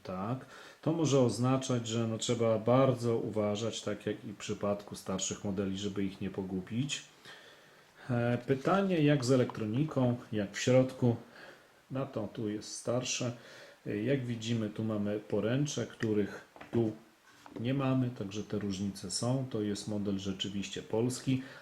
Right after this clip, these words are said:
A, co najważniejsze, e, dla mnie to oczywiste, bo wie-,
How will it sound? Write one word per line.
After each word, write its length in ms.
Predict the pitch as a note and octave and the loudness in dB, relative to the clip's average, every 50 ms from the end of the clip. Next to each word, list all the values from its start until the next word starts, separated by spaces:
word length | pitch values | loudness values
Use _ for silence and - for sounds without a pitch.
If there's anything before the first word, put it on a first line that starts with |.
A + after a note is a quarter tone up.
| - - | -2 2
A, 140 | D#3 B2 G2 | 2 2 2
co 160 | - - B2 | 2 2 4
najważniejsze, 760 | C3+ C#3 C3+ B2+ A#2 G2+ F#2 A2 B2+ D#3 D#3 - - B2 G#2+ - - - - - - - - | 4 6 6 6 4 4 4 4 2 2 2 2 2 0 0 -2 -6 -14 -18 -20 -18 -8 -4
e, 120 | B2 A2+ | -2 -2
dla 180 | G#2+ A2 B2 C3+ | 2 2 2 4
mnie 140 | D#3 D3+ C3+ | 4 4 4
to 180 | C3 B2+ A#2 | 4 2 2
oczywiste, 580 | A2 G#2 - - G#2 G2 A#2 B2 - - B2+ A#2 | 2 2 0 -2 -2 -2 -2 -4 -2 0 0 0
bo 240 | G#2+ A2+ G#2+ G#2+ G2+ | 2 2 2 2 2
wie-, 340 | G2 G#2+ A2 G#2+ G#2+ G#2+ | 2 0 0 0 0 -2